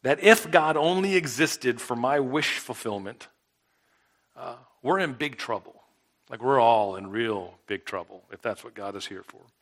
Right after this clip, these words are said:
So wherever we end up at the end of the sermon, we're gonna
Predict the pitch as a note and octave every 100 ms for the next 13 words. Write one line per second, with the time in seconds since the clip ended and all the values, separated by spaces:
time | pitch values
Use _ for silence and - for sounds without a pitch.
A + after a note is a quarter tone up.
0 | _ _ _ _ _ _ _ _ _ _
1 | _ _ _ _ _ C#3+ D3+ G#3 G#3+ G3+
2 | G3 F3+ G3+ G3+ C3 D3 D3 C#3 - E3+
3 | F#3+ C3+ C3+ C#3 B2+ A#2+ A#2+